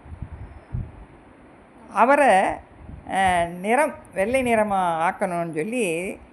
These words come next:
அந்த அம்மா யாரு, திருமகள் பெருமாள், திருமால்கிட்ட சொன்னாங்களாம், "நீங்க சாமிக்கிட்ட வேண்டி இந்த கருமை நிறத்தை மாத்தி வெண்மை நிறம்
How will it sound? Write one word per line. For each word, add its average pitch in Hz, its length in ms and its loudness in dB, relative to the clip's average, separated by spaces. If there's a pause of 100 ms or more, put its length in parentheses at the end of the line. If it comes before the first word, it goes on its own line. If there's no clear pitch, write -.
(220)
அந்த 190 200 0
அம்மா 196 400 0
யாரு, 190 400 0
திருமகள் 220 560 -2 (240)
பெருமாள், 214 380 0
திருமால்கிட்ட 202 640 0
சொன்னாங்களாம், 175 460 -4 (840)
"நீங்க 226 260 -2 (440)
சாமிக்கிட்ட 214 520 -2
வேண்டி 202 600 -6 (360)
இந்த 196 160 -2
கருமை 233 360 0
நிறத்தை 175 360 -6
மாத்தி 185 520 -8 (560)
வெண்மை 233 320 -4
நிறம் 175 420 -2